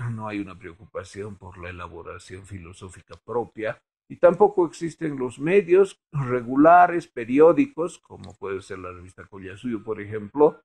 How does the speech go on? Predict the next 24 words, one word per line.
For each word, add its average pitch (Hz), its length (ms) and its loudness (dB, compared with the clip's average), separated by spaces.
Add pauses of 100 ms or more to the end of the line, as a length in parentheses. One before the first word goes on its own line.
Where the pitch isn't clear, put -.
(560)
u 117 300 6
otros 107 420 -2
medios 135 560 0
para 107 320 -12
difundir. 98 840 -4 (720)
Eh, 123 280 6 (920)
yo 139 240 4
tampoco 127 480 -4
veo 135 440 2
interés 113 520 -8
de 120 80 -8
parte 101 340 -12
de 104 80 -4
los 98 220 -10
docentes 101 460 -16
en 87 140 -14
publicar, 92 720 -6 (600)
eh, 131 320 6
<clears throat> 135 440 6
periódicamente 107 920 -2
algunas 92 800 -14
reflexiones 92 600 -20
propias, 131 760 2
¿no? - 100 -20